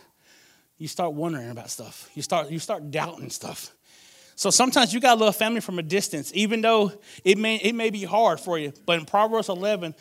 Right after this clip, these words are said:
verse twenty-four, it tells us,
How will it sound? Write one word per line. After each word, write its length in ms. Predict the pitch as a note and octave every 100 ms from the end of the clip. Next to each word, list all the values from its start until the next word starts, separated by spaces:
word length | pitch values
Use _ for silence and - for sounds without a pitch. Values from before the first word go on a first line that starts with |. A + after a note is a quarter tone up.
| - _
verse 180 | F#3+ F#3
twenty-four, 680 | - G3+ F#3 - G#3 F3 B2+ - _ _ _ _ _ _ _ _ _ -
it 120 | D#3+ B2
tells 320 | F#3+ G3 C#3+
us, 320 | C#3 - -